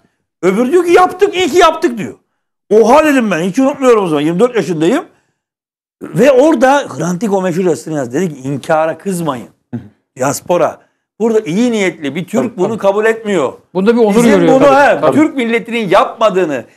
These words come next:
Speaker 1: iddiaçı alçakların yaptığını anlatmamız lazım," diyordu. Adamı vurdular.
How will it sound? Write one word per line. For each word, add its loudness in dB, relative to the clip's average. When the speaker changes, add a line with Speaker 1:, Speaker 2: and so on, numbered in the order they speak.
Speaker 1:
iddiaçı 0
alçakların 2
yaptığını 0
anlatmamız -2
lazım," 0
diyordu. 0
Adamı -2
vurdular. 2